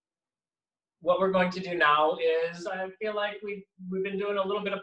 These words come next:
pulling. Let's practice our push. So we'll establish a biceps and feet just as a warm-up. So you can do this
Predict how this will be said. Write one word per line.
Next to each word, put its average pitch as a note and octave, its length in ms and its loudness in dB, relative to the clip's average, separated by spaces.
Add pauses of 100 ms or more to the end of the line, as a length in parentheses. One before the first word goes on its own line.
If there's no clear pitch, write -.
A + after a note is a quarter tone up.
pulling. E3+ 360 -2 (300)
Let's F3 180 -2 (180)
practice E3+ 320 0
our - 120 0 (120)
push. C#3 220 0 (720)
So C#3+ 760 -2
we'll D3 320 0
establish D#3 460 -2 (160)
a C#3+ 320 -4
biceps D3 500 -2
and C#3 160 -20
feet D3 300 -12 (720)
just C#3+ 380 2
as C3+ 340 2
a C3 280 4
warm-up. B2 380 -2
So B2 640 -2
you C#3 240 -10
can C#3 160 -8
do C#3+ 220 -2
this - 500 -2